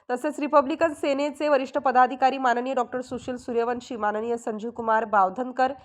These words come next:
माननीय प्राध्यापक सुनील वाकेकर, माननीय विनोद काळे, माननीय आशिष गाडे यांच्यासह अनेक पदाधिकारी आणि कार्यकर्ते मोठ्या संख्येने उपस्थित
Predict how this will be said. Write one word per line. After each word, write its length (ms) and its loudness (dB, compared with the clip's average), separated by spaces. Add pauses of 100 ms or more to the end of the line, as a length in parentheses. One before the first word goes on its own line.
(280)
माननीय 320 6
प्राध्यापक 440 2
सुनील 300 -6
वाकेकर, 520 4
माननीय 380 0
विनोद 260 -4 (120)
काळे, 260 4
माननीय 360 -2
आशिष 360 -2
गाडे 340 4
यांच्यासह 540 -4
अनेक 280 -6
पदाधिकारी 540 0
आणि 140 -6
कार्यकर्ते 680 -2
मोठ्या 320 -4
संख्येने 440 -8
उपस्थित 440 -8